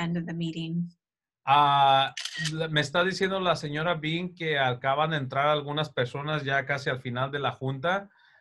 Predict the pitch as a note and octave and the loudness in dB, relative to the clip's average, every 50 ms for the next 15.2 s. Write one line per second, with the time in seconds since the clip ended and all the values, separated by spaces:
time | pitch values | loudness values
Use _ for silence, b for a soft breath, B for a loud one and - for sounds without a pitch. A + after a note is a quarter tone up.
0 | b b b _ - C#3 C3+ C3 C3+ D#3+ D3+ C#3 C3 D3 C#3 C3 - E3 D3+ C3 | b b b _ -2 0 0 2 4 2 2 4 2 2 0 2 0 -4 -4 -4
1 | - C#3 C3 C3+ C#3 C#3 D#3 D#3 C#3 B2+ - C3+ C3+ C3+ C3 E3 F3+ F#3+ E3 - | -4 -2 0 0 0 2 0 -2 -2 -2 -2 -4 -4 -2 -2 0 0 -2 -2 -6
2 | - B2 B2 - C#3 C3+ C#3+ C#3 B2+ C3 C3 C3+ C#3+ C#3 - - D3+ C#3+ C3 B2+ | -8 -10 -4 -2 -2 -2 -2 -4 -4 -2 -2 -2 -2 -2 -2 -4 -2 -2 -2 -6
3 | - _ D3 C#3 C#3 C3 - D#3+ D#3 C#3+ C#3 B2 A2+ A#2+ A2 G#2+ - A#2+ A2+ A#2+ | -8 _ -4 -4 -4 -2 -2 -4 -4 -2 -2 -4 -4 -4 -6 -8 -10 -10 -4 -2
4 | C3 C3 D3+ C#3 C3 C3+ C#3 - D#3 C3 - - B2+ - - C#3 C#3 C#3 B2+ - | -2 -2 -2 -4 -4 -4 -4 -4 -4 -4 -4 -6 -6 -6 -6 -6 -6 -4 -4 -2
5 | - C3+ C3+ C3+ C3+ D#3 F#3 A3 A#3 - - _ _ _ _ _ _ _ - - | -2 -2 -2 0 0 0 0 0 -2 -8 -14 _ _ _ _ _ _ _ -8 -2
6 | E3 E3 E3 F3+ E3+ E3 D#3+ D#3+ E3 E3+ E3+ F3+ G3+ G#3 G#3+ - - - - _ | 0 2 2 2 2 4 6 6 6 6 4 0 -2 -2 -2 -4 -8 -12 -20 _
7 | _ _ - - C#3 D3+ D3+ - F#3+ F3 F3 F3+ E3+ E3+ F3 E3 E3+ - F#3 G3 | _ _ -12 -2 0 0 2 4 2 2 2 2 0 2 2 0 0 0 -2 -2
8 | G3 F#3 - G3 G3+ A3 A3+ - _ _ _ _ _ _ B2+ B2+ B2 C3+ D3 D#3+ | -2 0 0 0 0 0 -2 -4 _ _ _ _ _ _ 0 4 4 4 4 4
9 | E3 - E3 D3+ - C#3 C3+ C3+ C#3 D3+ E3 F3 D#3+ - - C#3 C3 B2+ B2+ C#3 | 0 -2 -2 -4 -2 -2 -2 0 2 2 2 2 0 0 0 2 2 2 2 2
10 | E3 F3+ F#3 E3+ E3 E3+ E3 - - E3+ - - - B2+ C3 C3+ D3 D3+ D3 - | 4 4 4 4 4 2 2 4 0 0 0 0 0 0 2 2 2 2 0 -2
11 | - C#3 C#3 C#3+ B2+ C3+ B2 A2+ C3+ C#3 C3 B2+ A#2+ - - C3 C3+ C3 C3 - | -2 -2 -4 -2 -2 -2 -2 -2 -2 -4 -4 -4 -6 -2 0 0 0 0 -2 -6
12 | A#2+ A#2 G#2+ G2+ - A#2 B2 B2+ C3 B2+ A#2+ A#2+ - A2+ A#2+ B2 B2 A#2 A2+ G#2+ | -6 -6 -6 -8 -6 -4 -4 -2 -2 -4 -4 -6 -4 -2 -2 0 -2 -2 -4 -4
13 | - C3 C#3 D#3+ D#3+ - G#3 G#3+ G#3+ b b b b b b b - C#3 B2 A#2+ | -2 -2 -2 -2 -2 -4 -8 -10 -10 b b b b b b b -2 0 0 0
14 | A#2 B2 C3+ D3+ D3+ C#3+ C#3+ C3+ C#3+ C#3+ C#3+ C#3+ C3+ D3 D#3+ C#3 C3 B2+ B2 B2+ | 0 2 2 2 2 2 2 4 4 4 4 4 2 0 0 0 2 2 2 2
15 | A#2 G#2 G2 - | 2 2 -2 -6